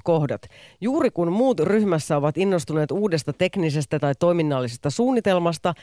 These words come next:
minä esitän kysymyksen, joka paljastaa porukalle idean heikon kohdan. Kun menen uuteen ryhmään, esitän hyvin nopeasti uusia ideoita, joilla toiminta saadaan sujuvammaksi. Tällehän on nimikin,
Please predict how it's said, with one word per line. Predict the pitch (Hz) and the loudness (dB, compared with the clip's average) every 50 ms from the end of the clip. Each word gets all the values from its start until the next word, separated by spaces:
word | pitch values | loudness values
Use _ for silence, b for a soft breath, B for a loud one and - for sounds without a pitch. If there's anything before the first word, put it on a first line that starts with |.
| b b b b | b b b b
minä | 220 285 311 320 240 | 0 2 2 4 2
esitän | 160 156 143 165 - 165 170 160 | 2 2 0 0 0 -2 -2 -2
kysymyksen, | - 277 269 - 277 214 175 165 - - 190 170 - 110 | -2 -2 0 2 2 2 2 0 0 0 -2 0 0 0
joka | 180 202 - - | 0 0 0 0
paljastaa | - - 240 233 220 170 139 139 - - 185 180 | 0 2 2 2 4 2 0 0 0 -2 -2 -2
porukalle | - - 202 - 190 170 - 139 135 139 139 - | 0 0 0 0 0 -2 0 0 0 0 0 -2
idean | - 190 170 165 143 131 131 131 - - 170 | -2 -2 0 0 0 0 -2 -4 -6 -4 -2
heikon | 214 247 233 185 - 120 113 123 | 0 0 0 0 -2 -4 -6 -4
kohdan. | - - 151 139 135 143 101 85 135 151 147 b b b b b b b b | -2 -2 0 0 0 -2 -2 -4 -6 -6 -8 b b b b b b b b
Kun | - 330 294 | 0 2 4
menen | 240 185 170 165 165 | 4 4 4 4 2
uuteen | 143 190 240 240 - - 156 143 143 | 2 2 0 0 0 0 0 0 0
ryhmään, | 175 202 247 247 233 240 214 196 190 190 - | 2 2 2 2 2 2 2 2 2 2 0
esitän | 185 202 175 190 - 151 143 147 147 - - 185 | 0 -2 -2 -2 -2 -2 -2 -2 -4 -4 -4 -4
hyvin | 214 240 240 262 233 226 | -2 0 0 2 2 2
nopeasti | 233 226 - 233 208 185 170 - 220 220 | 2 2 4 2 2 2 2 0 -2 -2
uusia | - 240 240 226 - 202 185 175 175 139 | 0 0 0 0 0 2 2 2 2 2
ideoita, | 220 220 226 208 165 160 156 151 - 160 - 117 139 | 2 2 4 4 4 4 4 2 0 -2 -4 -2 0
joilla | 180 175 165 165 160 139 | 0 2 2 2 2 2
toiminta | - 214 202 190 175 156 135 135 | 2 2 2 4 2 0 0 -2
saadaan | 131 - 151 143 139 143 139 143 151 | -2 -2 -2 0 0 0 0 0 0
sujuvammaksi. | - 196 190 185 175 156 135 135 127 123 113 107 - - - - - - b b b b b _ | 0 -2 0 0 0 0 0 -2 -2 -2 -4 -6 -8 -8 -10 -10 -10 -14 b b b b b _
Tällehän | - 302 302 269 208 185 165 156 | -2 0 2 2 2 2 2 0
on | 160 170 | 0 2
nimikin, | 208 233 254 233 190 - - 139 139 131 131 | 2 2 2 2 0 0 -4 -6 -6 -6 -8